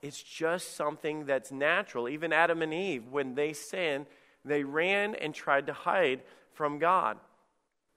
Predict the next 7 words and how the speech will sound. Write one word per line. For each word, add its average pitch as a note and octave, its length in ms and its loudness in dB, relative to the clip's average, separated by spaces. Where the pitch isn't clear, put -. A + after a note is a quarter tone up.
And, D3+ 220 0
uh, C#3 320 6
in C3+ 100 -12
Psalms G#3+ 460 2
forty-four, E3 800 0
verse D#3 220 4
twenty-one, C#3+ 720 -2